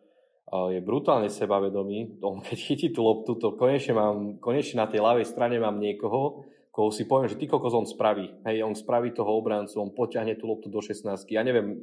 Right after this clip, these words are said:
či som teraz videl, akože včera mal tam nejakých pár strát lopt, ale, ale vo väčšine prípadov proste brutálne si veril, nabral také sebavedomie a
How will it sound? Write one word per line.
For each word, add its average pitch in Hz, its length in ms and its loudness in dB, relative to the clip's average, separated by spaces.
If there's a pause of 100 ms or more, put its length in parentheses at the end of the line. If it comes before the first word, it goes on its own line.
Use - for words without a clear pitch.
(140)
či - 120 -18
som 107 180 -6
teraz 104 240 0
videl, 107 160 0
akože 120 460 -2
včera 143 260 4
mal 117 160 4
tam 117 80 0
nejakých 110 300 -4
pár 110 180 0
strát 107 400 0
lopt, 104 320 0
ale, 101 460 2 (560)
ale 98 160 4
vo 117 160 6
väčšine 135 320 0
prípadov 135 840 2
proste - 320 -6
brutálne 131 480 0
si - 160 -6
veril, 101 400 0
nabral 107 320 2
také 107 220 -4
sebavedomie 101 880 0 (640)
a 95 80 -2